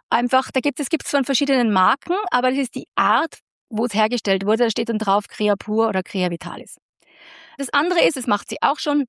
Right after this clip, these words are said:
dass du's zu einer Mahlzeit und direkt nach einer Mahlzeit zu, äh, trinkst, weil das ja, dann ist im Magenwasser und dann muss die Magenschleimhaut nicht mit den puren Kristallen umgehen.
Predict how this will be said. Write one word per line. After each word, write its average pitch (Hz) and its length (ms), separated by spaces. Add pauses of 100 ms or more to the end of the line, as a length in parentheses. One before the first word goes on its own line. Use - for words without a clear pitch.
dass 247 140
du's 247 200 (400)
zu 302 280
einer 302 240
Mahlzeit 247 400
und 247 180
direkt 233 300
nach 185 200
einer 277 200
Mahlzeit 247 500 (160)
zu, - 120
äh, 226 340
trinkst, 285 420
weil 214 440 (420)
das 233 220
ja, 214 380
dann 233 140
ist 214 80
im 220 80
Magenwasser 233 580
und 226 40
dann 220 320
muss 226 140
die 214 100
Magenschleimhaut 220 1500
nicht 226 340
mit 208 220
den 202 80
puren 220 180
Kristallen 202 420
umgehen. 269 360